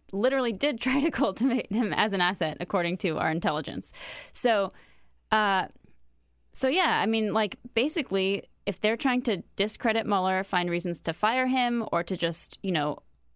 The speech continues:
convince the American people to, like, put him out of mind and say it's not important, then you have to sort of discredit a broader swath of our, you know, intelligence community,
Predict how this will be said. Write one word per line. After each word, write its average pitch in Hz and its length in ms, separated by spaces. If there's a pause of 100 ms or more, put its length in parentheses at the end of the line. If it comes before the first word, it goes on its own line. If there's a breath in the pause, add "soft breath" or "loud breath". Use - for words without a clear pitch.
(460)
convince 202 360
the 208 100
American 196 300
people 180 460
to, - 160
like, 147 240 (540)
put 214 220
him 202 180
out 170 140
of 165 100
mind 175 300
and 170 120
say 165 160
it's 156 140
not 156 140
important, 202 540 (440 loud breath)
then 220 360 (340)
you 233 240
have 233 340
to 311 140
sort 247 240
of 214 200 (380)
discredit 226 640
a 208 40
broader 202 440
swath 202 560
of 185 160
our, 175 420
you 202 100
know, 180 140
intelligence 185 600
community, 202 540